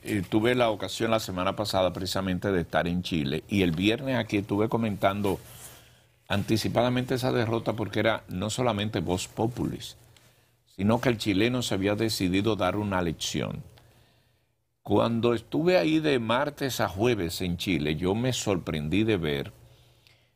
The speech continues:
ciudadanos que no habían ido a votar, y por eso ayudó a la votación que logró Boric, decididos a eso por dos razones fundamentales. Le están cargando a este gobierno de, de Gabriel Boric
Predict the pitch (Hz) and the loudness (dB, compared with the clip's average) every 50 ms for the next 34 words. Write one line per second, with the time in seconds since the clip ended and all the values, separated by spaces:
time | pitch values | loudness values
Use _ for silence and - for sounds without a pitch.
0 | _ _ - - 120 117 117 117 117 135 147 170 180 175 - - - 131 120 120 | _ _ -6 0 2 4 4 4 4 4 0 0 0 -2 -2 0 0 0 2 2
1 | 143 160 170 160 160 165 160 156 151 156 151 156 147 131 113 95 85 - 92 90 | 2 2 2 2 0 0 0 0 0 2 4 2 2 2 0 -4 -4 -2 0 0
2 | 85 85 - - - - 101 87 98 90 87 98 101 - 123 120 113 98 85 92 | 0 0 -2 -6 -6 -6 -6 -4 -2 0 0 0 0 2 0 2 2 2 2 2
3 | 104 117 113 101 87 87 76 - 76 - - - 98 92 95 104 107 107 95 85 | 2 2 2 0 0 -2 -6 -6 -6 -6 -2 0 0 0 0 0 -4 -6 -6 -8
4 | 80 - - - 80 80 69 76 76 92 101 104 98 78 73 69 69 - - - | -8 -8 -6 -4 -2 -2 0 0 0 0 0 0 0 0 0 -2 -4 -8 -10 -18
5 | - - - - - - - - _ _ _ _ - - 113 117 110 - 117 101 | -20 -20 -20 -20 -20 -20 -20 -20 _ _ _ _ -2 0 2 2 2 2 2 2
6 | 95 120 135 143 151 156 151 135 135 135 131 123 107 98 98 - 110 98 110 107 | 4 4 2 2 2 2 0 2 0 0 0 0 -2 -4 -6 -6 -6 -2 -2 -2
7 | 92 85 85 110 120 117 123 117 110 - - 98 95 92 95 - 95 90 82 82 | -2 0 2 0 0 2 0 -2 -2 -2 -4 -2 -2 -4 -4 -4 -4 -2 -2 0
8 | 82 78 71 67 - 69 - - - - - - - - - - - - - _ | -2 -2 -4 -4 -2 -2 -2 -2 -4 -10 -14 -18 -20 -20 -20 -20 -20 -20 -20 _
9 | _ _ _ _ _ _ _ - - 98 110 104 - - - - 139 175 190 180 | _ _ _ _ _ _ _ -4 0 0 2 0 0 -2 -2 -2 -2 -2 -2 -6
10 | - - - 143 107 87 101 87 82 98 131 160 175 160 123 90 87 85 - - | -4 0 0 0 0 0 -4 -4 -2 0 0 0 0 -2 -2 -2 0 -2 -2 -2
11 | - - 117 104 92 85 87 95 107 107 101 87 82 82 85 71 67 60 57 - | -2 0 0 0 2 2 2 2 2 2 0 -2 -2 -2 -2 -2 -2 -2 -2 -2
12 | - 52 50 50 - 78 69 80 73 - 87 98 104 104 104 98 78 71 69 - | -2 -2 -2 -2 -2 0 0 0 0 2 2 2 2 2 0 -2 -4 -4 -4 -4
13 | 73 - | -6 -10